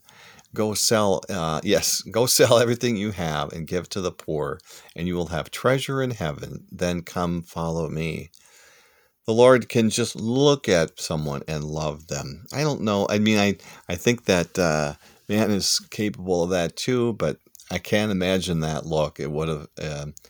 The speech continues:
he loved him even though he, the rich man was, was not capable of doing what he said he was doing. Um, this love, this love that the Lord,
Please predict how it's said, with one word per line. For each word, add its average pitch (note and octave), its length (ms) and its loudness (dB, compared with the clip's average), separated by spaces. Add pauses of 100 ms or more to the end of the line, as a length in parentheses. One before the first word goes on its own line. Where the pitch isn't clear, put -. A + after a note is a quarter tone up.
he G#2 140 0
loved G2 360 4
him D#2+ 180 0
even F2+ 300 -2
though E2 320 -2
he, D#2 360 -4 (380)
the D#2+ 200 -6
rich - 240 -6
man D#2+ 460 0
was, D#2 300 -2 (920)
was E2+ 320 2
not F#2+ 300 2
capable D#2+ 640 2
of C#2 120 -6
doing F#2 300 2
what D#2 140 0
he D2+ 80 -4
said G#2+ 260 4
he G#2 80 2
was C#2+ 180 -2
doing. C#2 380 -6 (560)
Um, D#2+ 640 -2 (680)
this G#2+ 320 2
love, G#2+ 360 6
this - 200 2
love G#2+ 260 4
that G2+ 160 0
the E2 100 -2
Lord, E2 560 -2